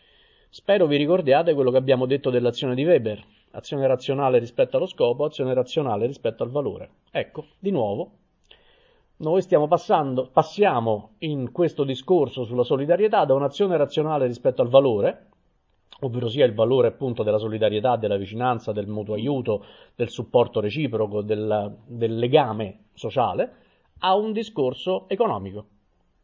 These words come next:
no? Azione razionale rispetto allo scopo. Allora io sto qui perché mi conviene, che poi tu sia tu o chi altro non me ne frega niente, perché a me, come dice,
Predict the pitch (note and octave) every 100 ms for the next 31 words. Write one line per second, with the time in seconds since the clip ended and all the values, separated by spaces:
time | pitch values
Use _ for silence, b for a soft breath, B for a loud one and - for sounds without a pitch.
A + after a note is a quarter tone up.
0 | _ D#3 E3+ - _ _ _ E3 F#3 F3
1 | F#3 G3 F3 E3+ D3 D3 C#3+ - G#2+ G#2+
2 | E3+ E3+ B2+ F#3 A#3 A#3 b b b b
3 | b b _ _ - - - A3 - F3
4 | E3+ D#3 D3 C3+ F#2+ - - _ _ _
5 | _ _ _ _ D#3 G3 E3+ F3 - D3+
6 | D3+ E3 C3+ E3 E3+ E3 C#3 B2+ B2 C#3
7 | D#3 F#3+ F#3 B2 - E3 D#3+ E3 - D3
8 | B2+ C#3+ E3 A#2 G2